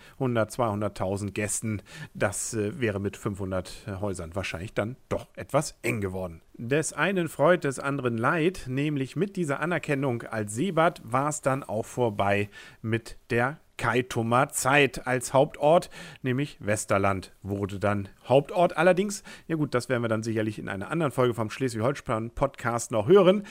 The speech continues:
ist Kaitum auch heute noch sicherlich einer der wichtigsten Orte an der Nordseeküste, wobei Westerland inzwischen immerhin der zweitwichtigste Ort für den Tourismus in Schleswig-Holstein ist, knapp hinter Sankt Peter-Ording. Weshalb Westerland eine so zentrale Rolle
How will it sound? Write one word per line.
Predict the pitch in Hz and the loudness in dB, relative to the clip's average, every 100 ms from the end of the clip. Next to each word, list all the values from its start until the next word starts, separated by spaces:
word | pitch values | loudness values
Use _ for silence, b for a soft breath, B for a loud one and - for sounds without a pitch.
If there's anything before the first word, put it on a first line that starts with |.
| B B | B B
ist | 208 226 - | -4 -2 -4
Kaitum | - 131 175 156 151 - | 0 2 4 2 -2 2
auch | 131 120 | 2 2
heute | 120 139 135 | 2 2 2
noch | 120 110 | 0 -2
sicherlich | 120 117 107 104 - | -2 -2 -2 -2 -6
einer | 104 104 | -4 -2
der | 143 110 | -2 -2
wichtigsten | 104 - 101 - 113 | -6 -4 -8 -8 -6
Orte | 98 95 104 92 B B B | -2 -2 -2 -4 B B B
an | - 104 98 | -4 -4 4
der | 123 175 - _ | 4 4 0 _
Nordseeküste, | 98 123 143 143 131 139 135 - 135 131 131 | 0 2 4 2 4 4 4 4 4 4 0
wobei | 220 202 165 | 0 2 4
Westerland | 135 - 123 113 - | 2 2 2 2 0
inzwischen | 113 110 - | -4 -4 -4
immerhin | 113 104 107 | -4 -2 0
der | 123 - | -2 0
zweitwichtigste | 120 101 - 98 - 101 - | 2 2 0 -6 -6 -8 -6
Ort | 101 104 | -2 -2
für | - | -2
den | 107 117 | -4 -2
Tourismus | 139 156 165 135 | 0 0 0 -2
in | 135 | 0
Schleswig-Holstein | - 135 131 123 123 117 | 0 2 4 4 4 0
ist, | 131 117 - B B B | 2 -2 -4 B B B
knapp | - 95 - - | -4 -2 -4 -8
hinter | 95 90 87 | -6 -4 -4
Sankt | 101 127 - | -4 -4 -6
Peter-Ording. | 95 123 95 101 92 85 - | -4 -2 0 -2 -4 -10 -6
Weshalb | 98 - 135 202 | -6 -2 -2 0
Westerland | 127 113 113 98 101 | -2 -2 -2 -2 -4
eine | 95 98 | -6 -6
so | 101 | -6
zentrale | 101 98 92 - 104 107 | -6 -6 -8 -6 -4 -2
Rolle | 95 113 165 95 | 2 2 2 0